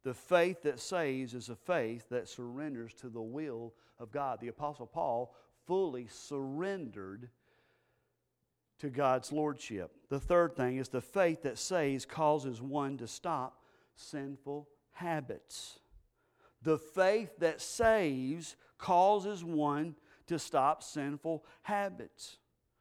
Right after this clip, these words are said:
In our lives, we deal with habits.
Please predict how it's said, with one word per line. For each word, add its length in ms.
In 180
our 220
lives, 540
we 240
deal 500
with 300
habits. 760